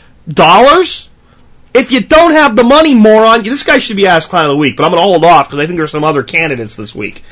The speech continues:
Um, "It is my responsibility to protect the state's pocketbook," Chang said. Really? Uh, and even though the governor's trying to fix a budget,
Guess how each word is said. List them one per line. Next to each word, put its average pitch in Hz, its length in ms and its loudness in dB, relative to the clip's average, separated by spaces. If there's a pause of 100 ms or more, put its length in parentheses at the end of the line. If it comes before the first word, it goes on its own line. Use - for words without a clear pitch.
(320)
Um, 135 380 0 (880)
"It 254 140 0
is 185 200 0
my 233 280 0
responsibility 180 920 -2
to 139 60 -6
protect 147 380 -6
the 135 60 -12
state's 131 320 -6
pocketbook," 135 840 -6
Chang 113 340 -8
said. 104 400 -12 (100)
Really? 226 640 0 (320)
Uh, 147 300 2
and 180 200 -2
even 262 400 0
though 226 160 2
the 185 100 0
governor's 196 440 0
trying 185 200 -2
to 156 60 -4
fix 196 340 -4
a 147 60 -8
budget, 160 600 -2